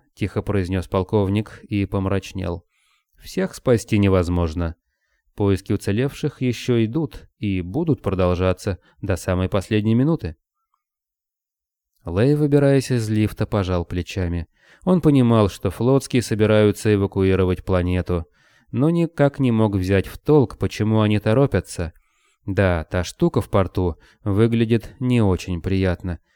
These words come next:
но вряд ли она способна сожрать всю планету за пару дней. Времени вроде бы ещё достаточно, но, может быть, дело в другом? «Мне нужно найти уцелевших?» — спросил он полковника, останавливаясь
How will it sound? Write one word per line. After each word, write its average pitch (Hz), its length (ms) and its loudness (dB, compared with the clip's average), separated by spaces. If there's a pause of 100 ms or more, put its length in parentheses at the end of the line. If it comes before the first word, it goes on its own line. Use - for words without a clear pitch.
(280)
но 113 300 2
вряд 160 280 2
ли 151 80 2
она 147 220 4
способна 127 540 0
сожрать 107 500 2
всю - 200 -4
планету 101 640 0
за 90 240 -4
пару 95 240 0
дней. 104 420 -2 (460)
Времени 120 520 2
вроде 107 280 2
бы 107 140 2
ещё 110 240 -2
достаточно, 107 760 -4 (520)
но, 95 420 -2 (180)
может 95 320 -2
быть, 90 220 -2
дело 92 260 0
в 85 80 -4
другом? 95 560 -2 (1300)
«Мне 104 420 -2
нужно 101 320 0
найти 98 320 0
уцелевших?» — 107 800 -2
спросил 107 500 -4
он 101 140 0
полковника, 143 640 -2
останавливаясь 104 760 0